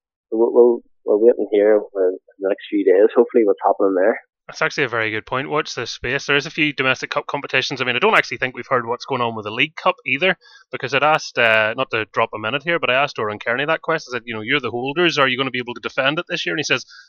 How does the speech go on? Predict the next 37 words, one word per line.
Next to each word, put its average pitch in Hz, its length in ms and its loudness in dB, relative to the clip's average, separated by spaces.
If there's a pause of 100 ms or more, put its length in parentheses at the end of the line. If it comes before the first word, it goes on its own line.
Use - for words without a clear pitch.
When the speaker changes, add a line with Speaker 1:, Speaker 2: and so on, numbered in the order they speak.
(140)
Speaker 2:
"Not 120 180 -12
sure, 131 220 0
actually." 202 420 2
<laughs> - 20 -4
So 190 200 2 (480)
there's - 160 -2
still 208 200 2
a 196 40 0
bit 160 120 0
of 170 60 2
working 180 300 8
out 196 120 4
to 196 60 -4
be 202 140 0
done. 190 260 4
So 160 160 -2
it 160 60 2
isn't 196 240 -2
just 151 300 0
you, 120 180 2
I 139 40 0
suppose, 147 460 -2
is 127 200 0
the, 123 200 4 (400)
the, 135 220 4 (100)
the, 117 460 0
the 113 60 -12
silver 147 420 2
lining 147 380 4
there. 139 200 4
But, 131 240 0
uh, 123 120 2
hopefully - 260 -4
those 117 180 -4
answers 117 360 -4
do 117 180 -4
come. 135 280 0